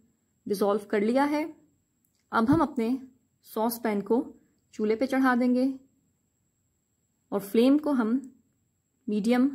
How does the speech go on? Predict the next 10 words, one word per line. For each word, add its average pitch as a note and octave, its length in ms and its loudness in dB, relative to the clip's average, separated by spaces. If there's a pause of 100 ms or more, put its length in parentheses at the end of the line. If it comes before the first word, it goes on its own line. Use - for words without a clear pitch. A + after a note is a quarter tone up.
(160)
लो G3+ 160 2
पे C#4+ 120 0
रखेंगे C#4 500 0 (1700)
और G3+ 100 -2
दूध A#3+ 320 2
में A3+ 320 2 (180)
बराबर G#3 460 -2 (180)
चमचा A3 360 -6
हिलाते G#3 420 -4
रहेंगे। C#4 360 2